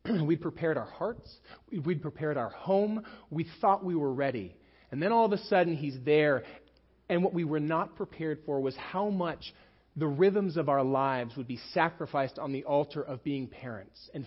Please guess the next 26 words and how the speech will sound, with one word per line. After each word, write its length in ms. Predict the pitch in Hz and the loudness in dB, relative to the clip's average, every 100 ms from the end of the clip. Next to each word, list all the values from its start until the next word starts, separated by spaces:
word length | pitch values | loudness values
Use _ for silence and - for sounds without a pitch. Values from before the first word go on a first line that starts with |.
| - | -8
figuring 360 | 180 160 160 143 | -4 0 0 -2
this 180 | 131 151 | -2 0
out. 180 | 131 | 0
Because 220 | 135 151 - | -2 -6 0
up 180 | 240 - | 0 0
to 100 | 240 | 2
that 240 | 165 127 | 2 0
point, 300 | - 127 123 - _ _ _ _ _ - | -6 -8 -8 -16 _ _ _ _ _ 2
personally, 340 | 269 - 185 | 2 4 2
I 20 | |
could 140 | 160 160 | 2 2
tell 100 | 165 | 6
you, 60 | |
I 60 | 185 | 6
was 120 | 233 | 4
spending, 280 | - 196 180 | 0 0 2
like, 140 | 156 | 2
half 320 | - 202 202 208 | 0 0 0 2
an 100 | 180 | 2
hour 320 | 175 180 147 | 6 6 6
or 40 | |
more 340 | 156 160 170 160 | 4 4 2 2
each 260 | 165 - | -4 -2
morning 420 | 170 165 165 147 - - 160 | 0 2 2 -2 -6 -10 -6
in 120 | 156 | -6
quiet 540 | - 170 175 170 175 | -2 4 8 8 6